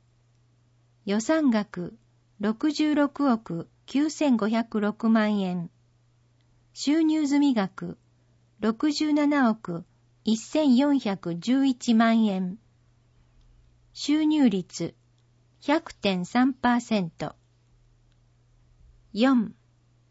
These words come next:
県支出金。予算額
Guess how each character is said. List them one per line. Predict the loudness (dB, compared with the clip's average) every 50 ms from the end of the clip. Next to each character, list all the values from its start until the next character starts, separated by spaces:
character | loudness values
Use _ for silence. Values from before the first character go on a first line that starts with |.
| _ _ _ _ _ -6
県 | -2 0 2 2 2 0
支 | 0 -2 -6 -4
出 | -6 -8 -12 -12 -14 -6
金。 | -2 -2 0 0 -2 -6 -10 _ _ _ _ _ _ _ _ _ _ _ _ _ _ _ _ _ _ _ _ _ _ _ _ _
予 | -2 0 0
算 | 0 0 0 2 2 0
額 | 0 -2 -4 -6 -8 -8 -10 -10